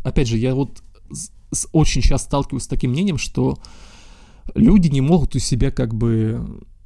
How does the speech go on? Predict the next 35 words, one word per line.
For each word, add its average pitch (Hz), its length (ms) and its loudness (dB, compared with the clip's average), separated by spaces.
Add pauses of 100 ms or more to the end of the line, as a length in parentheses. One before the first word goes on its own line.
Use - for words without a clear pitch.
(760)
м, 135 500 -10 (680)
привыкнуть 156 500 2
к - 40 -12
тому, 151 320 2
что - 380 -2
анимация 135 580 0
и 123 60 0
фильм 156 420 2 (140)
могут 131 320 0
существовать 120 520 -2
как-то - 280 -6
вот, - 340 -4
вот - 300 -6
о-, 139 120 2
рука - 280 2
об 131 240 2
руку 120 220 -4
в 120 60 -2
одном 135 220 -4
формате. 120 540 -6
То 120 80 -2
есть 120 160 -2
вот 127 160 2
у 139 100 0
нас, 131 220 0
получается, - 500 -2
показали 120 540 2
Миссис 139 420 0
Чень 147 420 2 (160)
и 117 360 0
Пятно, 123 640 -4 (840)
этого 120 420 -2
бродягу 131 680 4
из, 113 200 2
э, 117 60 4